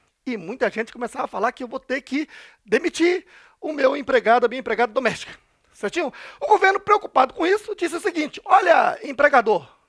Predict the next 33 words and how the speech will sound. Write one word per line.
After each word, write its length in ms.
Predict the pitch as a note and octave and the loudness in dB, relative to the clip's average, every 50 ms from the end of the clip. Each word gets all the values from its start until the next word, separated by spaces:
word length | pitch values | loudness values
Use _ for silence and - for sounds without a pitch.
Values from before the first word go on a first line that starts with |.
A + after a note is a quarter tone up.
| _ _ _ | _ _ _
não 160 | C4 F4 F#4+ | -8 -4 -4
demita 400 | G4+ F#4+ F4+ F#4+ F#4+ F#4 F#4+ D4 | -4 -2 2 2 0 2 0 -4
o 40 | A#3 | -6
seu 140 | - B3+ C4 | -6 -8 -8
empregado, 460 | A3 B3+ A#3+ F3+ G3+ A#3+ D4+ - - - - - _ _ | -4 -4 -2 0 2 0 0 0 -6 -16 -20 -20 _ _
por 160 | - F#4 F#4 | -6 -4 -2
quê? 260 | - D4+ B3 F#3 - - - - - - _ _ | 2 2 2 2 2 -2 -10 -20 -20 -20 _ _
Eu 60 | - | -6
vou 120 | - F4 | -6 -6
te 100 | - F#4 | -6 2
dar 100 | - E4 | 2 2
um 60 | F4+ G4 | 2 2
incentivo 500 | G4 - - F#4 F4+ - - F4+ F#4+ F#4 | -2 -2 -2 -4 -4 -2 -2 -2 -2 -2
fiscal, 560 | - - F#4 C4+ - - C#4 D4 D4 C#4+ C4 - _ _ _ _ | -4 -8 -8 -8 0 2 4 4 4 2 -4 -12 _ _ _ _
que 160 | - G#4 F#4+ | 0 2 4
é 260 | E4 E4+ F4+ - - - - - - - _ | 6 6 4 2 0 -10 -20 -20 -20 -20 _
pegar 560 | - G4 G4 D#4+ A#3 D4 E4+ G4 - - - _ | 0 2 2 4 4 6 6 6 4 0 -6 _
o 200 | _ D4+ D#4 - | _ -4 -4 -2
I 180 | - D#4+ F#4 G4 | -2 -2 -2 0
N 140 | F4+ E4+ D#4+ | 0 0 0
S 240 | D#4+ D#4+ - - A#3+ | -2 -2 -2 0 0
S 240 | A3 A3+ - - G3 | 0 0 0 -4 -12
patronal, 640 | - _ - C4 C#4 - D#4 D4 C4+ C#4+ E4 G4 F#4+ | -20 _ 2 2 2 2 -2 0 2 2 2 2 0
que 160 | - D#4 A#3 | -2 -2 2
lá 180 | G3+ G#3 A#3 | 4 4 2
no 120 | A#3 G#3 F3+ | 2 -2 -4
passado 360 | F3 F3 - - G#3 G#3 F#3+ | -4 -4 0 2 0 2 2
era 160 | G3+ G3+ G3+ | 2 0 -2
de 140 | F3+ E3 F#3 | -4 -6 -8
doze 240 | D#3+ G3 A3 G3 D#3 | -4 -4 -4 -4 -6
por 100 | - D#3 | -14 -12
cento, 300 | - - B3+ C#4 C4 G3 | -4 0 0 0 0 0
depois 540 | E3+ F#3 E3+ - G3+ A3+ A#3 G#3 D3 - | -4 -10 -10 -6 -4 -4 -4 -4 -8 -14